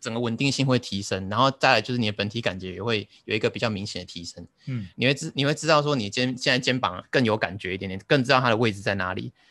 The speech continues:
Speaker 1: 在这样的状态下去做，去做很多的训练。那动物流就有很多翻滚，那个一些翻滚的训练啊，比如说像是我们从这个位置撑着，那我们要翻成背面，其实这个就是一个，一个从
Speaker 2: 对。
Speaker 1: 内转到外转的一个动作。
Speaker 2: 没错。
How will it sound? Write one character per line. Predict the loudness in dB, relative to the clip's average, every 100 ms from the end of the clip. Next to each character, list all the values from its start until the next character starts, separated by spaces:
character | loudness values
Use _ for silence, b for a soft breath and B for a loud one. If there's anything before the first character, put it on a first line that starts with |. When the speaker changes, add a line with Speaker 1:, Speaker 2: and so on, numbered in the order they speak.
| b
Speaker 1:
在 | 2 4
这 | 6
样 | 6
的 |
状 | 4 2
态 | 2 2
下 | 2 2
去 | 0 -6
做， | -2 -4 -4 b b b _
去 | -8
做 | -4 -4
很 | -4
多 | -4 -4
的 |
训 | -4 -8
练。 | -8 -2
那 | -2 -2 -6
动 | -6
物 | -4
流 | -4
就 | -6
有 | -6
很 | -6
多 | -8
翻 | -6 -6 -8
滚， | -12
那 | -10
个 | -8 -8 -10
一 | -10
些 | -8
翻 | -8 -8
滚 | -12 -18
的 |
训 | -18 -14
练 | -12
啊， | -12
比 | -14 -16
如 |
说 | -12 -8
像 | -6 -6
是 | -6
我 | -8
们 | -8
从 | -8 -6
这 | -4
个 | -2
位 | 0 -2
置 | -4
撑 | -4 -4 -2
着， | -6 -10 b
那 | -2
我 | 0
们 | 0
要 |
翻 | 0 -2
成 | -4 -8
背 | -8 -8
面， | -10 -10
其 | -10
实 | -8
这 | -6
个 | -6
就 | -6
是 | -6
一 | -4
个， | -4
一 | -6 -2
个 | -2 -4
从 | -4 -6 -4
Speaker 2:
对。 | -4 -4 -4
Speaker 1:
内 | 2 2 2
转 | -2 -2
到 | -2
外 | -2 -4
转 | -8 -16
的 | -14
一 |
个 | -14
动 | -14 -16
作。 | -18 -20 -16
Speaker 2:
没 | -12
错。 | -8 -10